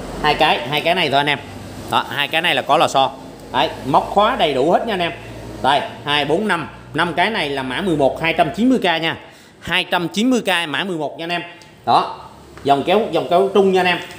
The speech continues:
Rồi, mã mười hai là kéo tỉa nha anh em. Kéo tỉa có mọc có đồ trên đây nha anh em.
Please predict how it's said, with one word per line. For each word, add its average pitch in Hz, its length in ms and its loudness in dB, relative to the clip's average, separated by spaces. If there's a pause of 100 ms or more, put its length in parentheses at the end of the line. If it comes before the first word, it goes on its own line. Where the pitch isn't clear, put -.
(280)
Rồi, 143 180 6 (100)
mã 135 160 -4
mười 180 160 2
hai 170 280 0 (320)
là 127 520 2 (520)
kéo 196 240 2
tỉa 156 180 4
nha 233 100 0
anh 190 60 0
em. 170 120 0 (640)
Kéo 196 200 4
tỉa 147 180 6 (480)
có 185 140 4
mọc 190 380 0
có 196 260 8
đồ 147 280 2
trên 160 140 -2
đây 160 140 0
nha 160 80 -2
anh 156 60 -2
em. 160 120 2